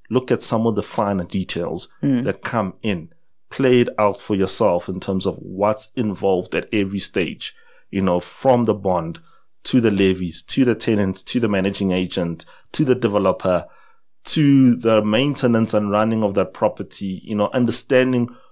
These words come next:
Speaker 1: your limitations in terms of what's your responsibilities as an owner, what's the responsibilities of the tenant, what is allowed and what is not allowed.
Speaker 2: Mm, and be firm on that.
Speaker 1: Hundred percent. Have it in writing. So those understandings and those researches,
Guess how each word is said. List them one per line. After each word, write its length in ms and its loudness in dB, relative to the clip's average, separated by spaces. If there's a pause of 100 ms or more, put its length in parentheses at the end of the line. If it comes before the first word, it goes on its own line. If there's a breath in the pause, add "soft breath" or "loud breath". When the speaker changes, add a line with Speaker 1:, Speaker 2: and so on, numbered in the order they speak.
(240 loud breath)
Speaker 1:
your 160 4
limitations 840 2
in 100 0
terms 240 -2
of 140 -4
what's 220 -2
your 140 2
responsibilities 1000 -2 (400 soft breath)
as 180 2
an 160 0
owner, 440 2 (200)
what's 240 -4
the 80 0
responsibilities 760 -4
of 120 2
the 60 -2
tenant, 480 0 (360 soft breath)
what 200 2
is 220 0
allowed 340 2
and 140 -2
what 160 0
is 100 -6
not 200 0
allowed. 400 -2
Speaker 2:
Mm, 240 -2
and 120 0
be 120 2
firm 340 2
on 160 0
that. 420 -6 (440)
Speaker 1:
Hundred 260 -2
percent. 420 -4
Have 200 0
it 60 -6
in 120 -4
writing. 480 -4 (380 soft breath)
So 440 2 (140)
those 320 6
understandings 680 0
and 140 2
those 260 4
researches, 720 0